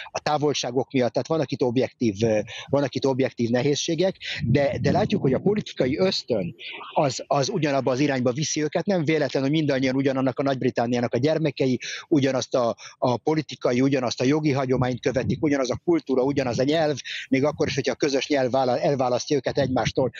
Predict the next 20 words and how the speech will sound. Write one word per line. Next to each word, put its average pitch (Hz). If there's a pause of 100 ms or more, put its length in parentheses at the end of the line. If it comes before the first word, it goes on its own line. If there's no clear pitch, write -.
(160)
ahogy 131
Churchill 139
mondta, 156 (260)
de 160
látjuk 165
azt, 147
hogy 127
ez 120
egy 123
zárt 113
klub. 107
Tehát 123
ez, 139
ö, 127 (260)
ez 135
avval 127
kapcsolatban, 127
amit 113
Anton 120
mondott. 139